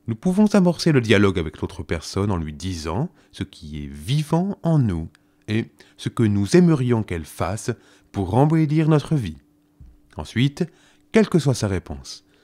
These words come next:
essayons de nous relier à ce qui est vivant en elle et à ce qui embellirait sa vie. Maintenons cette communication jusqu'à ce que nous trouvions des stratégies pour combler les besoins de chacun, en nous assurant toujours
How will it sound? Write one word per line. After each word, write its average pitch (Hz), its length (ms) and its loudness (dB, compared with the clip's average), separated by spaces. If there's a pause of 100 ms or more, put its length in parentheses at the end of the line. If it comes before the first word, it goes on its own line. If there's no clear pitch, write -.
(260)
essayons 143 400 0
de 123 120 2
nous 110 160 0
relier 98 440 -2
à 90 60 -2
ce - 100 -12
qui 90 220 -6
est 80 40 -4
vivant 85 460 -6 (100)
en 120 200 2
elle 87 340 -2 (380)
et 98 100 -4
à 90 60 -4
ce - 140 -8
qui 104 260 -8 (100)
embellirait 101 880 -2
sa - 380 -10
vie. - 220 -18 (1400)
Maintenons 110 640 2
cette - 340 -8 (260)
communication 98 920 0 (320)
jusqu'à 139 320 -2
ce - 80 -6
que 127 80 -2
nous 113 100 0
trouvions 101 460 -2
des 73 140 -8
stratégies 82 520 -8
pour - 240 -16
combler 92 300 -4
les 78 120 -6
besoins 101 320 -4
de 147 80 -2
chacun, 104 480 -6 (600)
en 85 100 -12
nous 87 220 -4
assurant 95 360 -2
toujours 131 600 -2